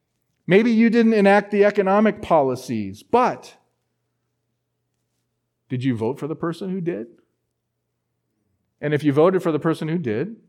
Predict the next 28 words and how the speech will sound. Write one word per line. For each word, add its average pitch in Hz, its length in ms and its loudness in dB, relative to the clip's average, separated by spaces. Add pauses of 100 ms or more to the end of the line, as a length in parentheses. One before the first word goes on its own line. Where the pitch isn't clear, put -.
(1120)
was 139 260 -2
your, 127 300 -2 (160)
your 143 180 0
motive 165 480 2
for 131 160 -4
voting 107 300 -4
for 110 100 -10
that 101 160 -8
person 85 520 -16 (840)
attached 143 500 -4
to 131 60 -4
how 139 220 2
those 156 260 2
policies 151 560 -2
would 127 200 -4
just 131 200 -8
affect 110 380 -8
you 131 500 -10 (1400)
without 135 260 0
thinking 160 340 -6
about 120 260 0
how 120 500 -4
they 127 100 -4
might 117 200 -4
have 107 160 -8
a - 20 -8
bigger 120 340 -4
impact 95 380 -10